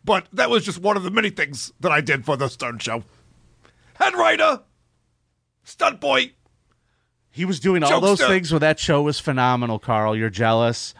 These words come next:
Speaker 2: and you're obsessed.
Speaker 1: The show did get better when it moved to Sirius X M, but that's neither here nor there, Vinny.
Speaker 2: That's sour grapes.
Speaker 1: Neither here nor there.
Speaker 2: All right. When police <laughs> arrived at the scene, here's what happened. She's facing a half dozen ca-,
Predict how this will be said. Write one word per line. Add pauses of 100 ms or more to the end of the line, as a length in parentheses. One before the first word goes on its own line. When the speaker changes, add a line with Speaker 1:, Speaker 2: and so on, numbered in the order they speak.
(100)
Speaker 2:
and
you're
obsessed.
Speaker 1:
The
show
did
get
better
when
it
moved
to
Sirius
X
M,
but (720)
that's
neither
here
nor
there,
Vinny.
Speaker 2:
That's
sour
grapes.
Speaker 1:
Neither
here
nor
there.
Speaker 2:
All
right.
When
police
<laughs>
arrived
at
the
scene,
here's
what
happened. (380)
She's
facing
a
half
dozen
ca-,